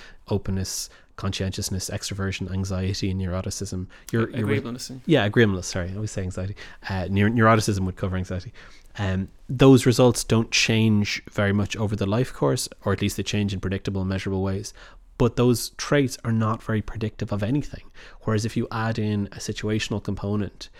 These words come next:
Speaker 1: um, there's a lot of consistency. And, uh, I think it was Albert Bandura who had the,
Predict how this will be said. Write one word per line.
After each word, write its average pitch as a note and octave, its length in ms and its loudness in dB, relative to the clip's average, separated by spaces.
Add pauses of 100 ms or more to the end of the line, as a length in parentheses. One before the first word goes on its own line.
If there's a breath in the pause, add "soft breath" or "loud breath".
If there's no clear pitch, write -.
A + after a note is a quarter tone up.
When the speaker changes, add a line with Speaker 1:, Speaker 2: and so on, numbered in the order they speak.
(360 loud breath)
Speaker 1:
um, F#2 280 -4
there's G2+ 160 0
a G2+ 60 2
lot G#2 200 2
of G#2+ 80 -4
consistency. B2 880 -2
And, G2 260 -4
uh, F#2+ 240 -4
I G2 40 -8
think A2 160 -4
it A#2 40 -2
was G#2 120 -4
Albert G2+ 260 -4
Bandura G2+ 540 -4
who G2+ 80 -6
had F#2+ 140 -6
the, F#2+ 200 -8